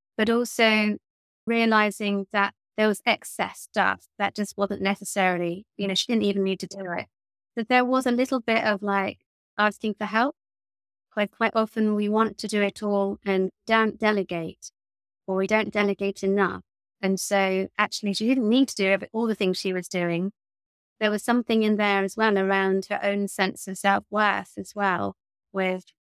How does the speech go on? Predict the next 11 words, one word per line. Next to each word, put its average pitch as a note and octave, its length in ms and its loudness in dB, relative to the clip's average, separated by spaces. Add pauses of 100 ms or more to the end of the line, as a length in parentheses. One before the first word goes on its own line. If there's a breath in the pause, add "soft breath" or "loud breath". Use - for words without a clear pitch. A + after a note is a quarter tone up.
(140)
well, G3 320 2
she's G#3+ 240 -2
still A#3 260 0
valued G#3 640 2 (300)
if F#3+ 120 -2
she G3+ 280 -4 (160)
doesn't G3 320 -2
do A#3 180 4
all G#3 80 2
those E3+ 300 -4
things. F3 320 -4